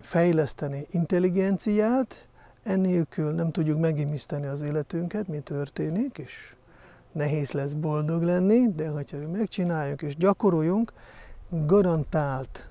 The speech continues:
ez sok-sok, Bahunám azt m-, azt mondja, hogy sokan már ezt csinálták, járható út, nem kell különleges születés, bárki ezt megcsinálja. Hogyha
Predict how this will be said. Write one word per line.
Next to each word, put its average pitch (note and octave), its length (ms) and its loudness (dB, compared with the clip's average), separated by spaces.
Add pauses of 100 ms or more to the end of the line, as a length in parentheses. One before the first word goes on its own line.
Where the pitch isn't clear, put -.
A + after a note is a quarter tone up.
(100)
ez - 420 -2 (240)
sok-sok, - 760 0 (100)
Bahunám F3+ 580 6
azt D#3 240 -6
m-, F3 240 -2
azt E3 140 -6
mondja, F3 260 0
hogy E3 240 -2
sokan A3+ 400 2
már D3 160 0
ezt C#3 180 -4
csinálták, D#3+ 960 -2
járható D#3+ 640 2
út, A3+ 240 2 (340)
nem F3+ 180 2
kell D#3 160 0
különleges D3+ 560 0
születés, G3+ 680 2 (140)
bárki D#3 640 -2
ezt C#3 160 -10
megcsinálja. C#3+ 800 -6 (340)
Hogyha E3 500 0